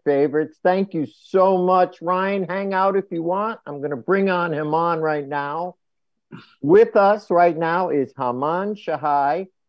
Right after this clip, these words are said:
from the Legalize Nepal Official Movement. It's a global awareness campaign started by Haman and his friends with the intention of providing global support to the cannabis community.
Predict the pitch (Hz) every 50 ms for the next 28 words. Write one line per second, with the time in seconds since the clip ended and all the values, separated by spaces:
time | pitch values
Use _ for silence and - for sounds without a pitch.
0 | _ _ _ _ _ _ _ 139 135 135 131 123 117 120 135 156 180 170 180 180
1 | 180 175 170 175 185 190 185 170 156 165 160 160 160 _ - 165 156 151 156 160
2 | 175 185 180 - 139 123 - _ _ 175 175 175 - 185 170 165 170 175 180 175
3 | 160 117 113 90 78 69 - _ _ _ _ _ 135 139 - - 131 107 - 123
4 | 151 165 185 196 180 208 202 190 156 147 170 170 175 165 156 143 - _ - 151
5 | 135 131 123 101 - 139 127 123 127 127 123 - - _ - 143 151 165 170 139
6 | 110 120 113 107 101 110 110 104 104 101 101 104 113 117 113 113 110 104 95 -
7 | _ 113 107 101 95 98 107 117 - _ _ _ _ _ _ _ _ - 113 123
8 | 123 - 127 123 123 117 117 117 - 160 151 170 180 - 196 175 147 107 - -
9 | 127 113 104 117 117 117 113 107 107 98 - 107 120 123 127 127 170 160 _ 131
10 | - _ - 139 131 123 123 - 117 90 90 - - 120 107 107 107 92 104 98
11 | - _ 104 101 98 98 90 82 73 60 57 -